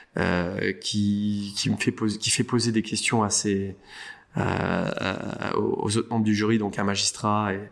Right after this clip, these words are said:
euh, résultat des courses, je sors de là, mais, euh, euh, j'appelle ma mère en chialant, euh, en sachant que c'est mort, quoi. Alors que j'avais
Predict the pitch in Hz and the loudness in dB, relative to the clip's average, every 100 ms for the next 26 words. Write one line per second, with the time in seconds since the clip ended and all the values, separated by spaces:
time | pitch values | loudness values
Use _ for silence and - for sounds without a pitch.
0 | - - 98 95 92 87 - - - - | -12 0 2 2 2 -2 -2 -4 -2 -2
1 | 101 107 107 104 113 104 101 117 110 - | 0 0 0 2 2 2 2 2 0 -2
2 | - - 98 - - 107 104 104 110 98 | -4 -6 0 2 2 2 2 2 2 0
3 | 101 135 - - - - - - - 50 | -2 -6 -6 -10 -12 -4 -2 0 -2 -2
4 | 50 - - - 98 98 95 - 95 95 | -6 -8 -6 -6 -2 0 0 0 0 2
5 | 95 92 90 - 101 98 101 104 95 104 | 0 -2 0 0 2 2 2 2 2 0
6 | 104 - - - - - - 107 - - | -4 -6 -6 -2 0 0 0 0 -2 -4
7 | - - - 107 - - - - - - | -2 0 2 2 0 -14 -14 -14 -14 -12
8 | - 107 107 - - | -6 -4 -4 -4 -6